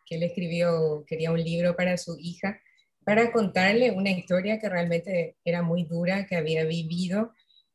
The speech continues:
Y bueno, llevar eso al papel, eh, para mí fue un, un desafío para nosotras, porque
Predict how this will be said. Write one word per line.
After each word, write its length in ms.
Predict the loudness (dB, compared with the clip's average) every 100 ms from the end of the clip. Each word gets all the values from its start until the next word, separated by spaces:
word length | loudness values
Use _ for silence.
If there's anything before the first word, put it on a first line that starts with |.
| -8
Y 80 | -2
bueno, 380 | 2 2 0 _ _ -4
llevar 680 | 2 4 4 4 4 4 4
eso 220 | 2 4
al 120 | 0 2
papel, 580 | -2 0 2 2 2 -6 -20 -20 _ -4
eh, 300 | -2 -2 -2
para 200 | -2 0
mí 180 | -2 -2
fue 100 | -2
un, 340 | -2 -4 -8 -10
un 160 | -8
desafío 640 | -6 -6 -8 -8 -4 -2 -2
para 200 | -4 -6
nosotras, 560 | -10 -6 -6 -4 -8
porque 400 | -8 -12 -14 -16